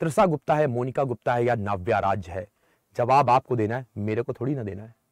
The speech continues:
जनता बोली है सर, सही उत्तर होना चाहिए, मेरे को भी लग रहा है कि सर हम अगर यहाँ पे देखेंगे, चिल्ड्रंस पीस इमेज of the year का जो प्राइज है वो दिया गया है आराध्या अरविंद को। किसको दिया गया? आराध्या अरविंद। बेटा ग्लोबल पीस अगर करना है तो आपको आराधना करनी पड़ेगी,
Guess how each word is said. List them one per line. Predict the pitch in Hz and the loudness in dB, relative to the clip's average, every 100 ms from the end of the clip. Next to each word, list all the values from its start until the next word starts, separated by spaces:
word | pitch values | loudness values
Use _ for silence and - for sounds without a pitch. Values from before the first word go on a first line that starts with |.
| _ _ _ _ _ - | _ _ _ _ _ -2
जनता | 151 190 | 4 6
बोली | 202 185 180 | 8 8 8
है | 202 180 | 8 6
सर, | - 160 | 2 2
सही | 151 | 6
उत्तर | 175 - 170 | 6 6 4
होना | 156 | 2
चाहिए, | 170 208 | 2 2
मेरे | 190 | 2
को | 185 | 2
भी | 135 | 0
लग | 107 | 0
रहा | 98 | -2
है | 101 | -6
कि | - | -6
सर | 143 190 | 0 0
हम | 123 120 147 | 0 -4 -2
अगर | 147 | -2
यहाँ | 131 117 | -2 -6
पे | 131 123 | -6 -6
देखेंगे, | 104 117 120 151 _ _ | -6 -4 -2 -2 _ _
चिल्ड्रंस | - 165 165 214 - - | -2 0 2 0 -2 -6
पीस | 156 185 170 - | -2 -2 -2 -4
इमेज | 139 151 139 | -2 0 2
of | 131 | 0
the | 120 117 | 0 -4
year | 120 127 | -2 -2
का | 131 | -2
जो | 117 | -2
प्राइज | 104 113 139 123 | -4 -2 -2 0
है | 127 _ _ - | -2 _ _ -4
वो | 139 | -2
दिया | 110 107 | 0 -2
गया | 104 | -2
है | 131 139 _ - | -4 -4 _ -2
आराध्या | 127 123 120 104 139 - | 2 2 0 0 0 0
अरविंद | 113 101 110 113 | 0 0 -2 -2
को। | 92 98 | -4 -6
किसको | 120 147 | -4 -2
दिया | 135 | -2
गया? | 131 147 _ _ _ _ - | -6 -10 _ _ _ _ -10
आराध्या | 110 104 92 90 117 156 _ _ - | -4 -2 -4 -4 -6 -6 _ _ -10
अरविंद। | 101 92 104 85 _ _ _ | -6 -4 -4 -6 _ _ _
बेटा | 170 214 | 2 4
ग्लोबल | 147 185 226 247 - | 6 6 6 2 2
पीस | 226 247 233 | 4 4 4
अगर | 208 | 2
करना | 196 170 180 | 2 0 0
है | |
तो | 202 | 2
आपको | 185 175 220 | 2 4 6
आराधना | 190 180 143 226 | 6 4 4 2
करनी | 202 151 120 | 4 2 0
पड़ेगी, | 101 101 95 87 | -2 -2 -2 -6